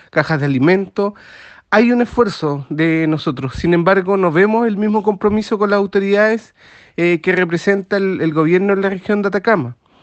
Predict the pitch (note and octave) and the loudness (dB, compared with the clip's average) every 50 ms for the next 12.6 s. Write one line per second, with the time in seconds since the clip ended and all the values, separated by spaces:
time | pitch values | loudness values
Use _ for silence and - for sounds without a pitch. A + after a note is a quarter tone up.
0 | - - - - - _ _ - C#3 C#3+ D3 D3 C#3+ C#3+ C#3 C#3 C3+ C3+ - - | -20 -20 -20 -20 -20 _ _ -4 -2 0 0 2 2 2 0 0 0 -2 -2 0
1 | C#3 D3 D#3+ F3 - - F#3 E3+ C#3+ - - - F#3 F#3 F#3+ F#3+ F#3+ F3+ F3 - | 2 2 2 2 0 0 0 -2 -2 -2 -2 -2 0 2 4 4 4 2 2 0
2 | D#3 D#3 D3+ D#3+ E3+ F#3 F#3 F3+ F#3 G3 G3 G3+ F#3 - G#3+ F3 F3 E3+ F3+ - | -2 0 2 2 2 2 2 2 2 2 0 0 -2 -2 -2 0 0 0 0 0
3 | F3+ - - - F3+ E3+ E3 D#3+ D#3 D#3 D#3+ D3+ D3 C#3 C3 - F3+ F#3 F#3 F#3+ | -2 -2 -2 0 2 2 2 2 0 2 2 2 2 2 0 0 0 2 2 0
4 | F3+ - - F#3+ E3+ E3 D#3 - - G3+ G#3+ A3+ A#3+ A#3+ - _ - - - _ | -2 -2 -2 0 0 0 0 0 0 0 0 0 -2 -4 -6 _ -16 -20 -20 _
5 | _ - - D3+ D#3 D#3 D#3+ E3 F3+ G3+ F3+ C#3 C3 B2 B2 C3 C3+ - _ _ | _ -2 0 2 4 4 2 2 2 2 2 2 0 -2 -4 -8 -10 -12 _ _
6 | _ - - _ _ _ _ _ _ _ _ _ - D#3 D3+ D#3+ D3 E3+ E3 F#3 | _ -20 -20 _ _ _ _ _ _ _ _ _ -2 0 2 2 2 2 2 2
7 | G3+ F#3 - G#3 G3 G3+ G3+ A3 G#3 - - - - - F3 E3+ E3+ E3 E3 E3 | 0 0 2 2 4 4 4 2 0 -2 -8 -10 -6 -2 0 2 2 2 2 0
8 | D#3 - - F3 E3+ E3 D3+ - E3 A#2+ G2+ - - _ _ _ _ _ _ _ | 0 0 2 2 2 2 2 0 -2 -4 -4 -6 -14 _ _ _ _ _ _ _
9 | - - _ _ _ _ _ - C#3+ B2+ C3 C#3+ D#3 E3+ F#3 F3 - G3+ F3 D#3 | -20 -20 _ _ _ _ _ -10 -6 -2 2 4 4 4 4 4 2 0 0 0
10 | F3 D#3+ E3 F#3+ G3+ G3+ G#3 - G#3 F3+ - - G3 F#3 F3+ G#3+ A#3+ G#3+ E3 B2+ | 0 2 4 4 4 2 2 -2 -2 -2 0 0 2 2 4 4 4 2 2 0
11 | B2 A#2+ A#2+ - _ _ _ _ _ _ _ _ _ _ _ _ - - C3+ B2+ | -2 -6 -8 -10 _ _ _ _ _ _ _ _ _ _ _ _ -4 -2 0 0
12 | A#2+ - - D3+ C#3+ E3+ G3+ A#3 B3+ C4 D4 - | 0 2 2 2 4 4 4 4 4 4 0 -2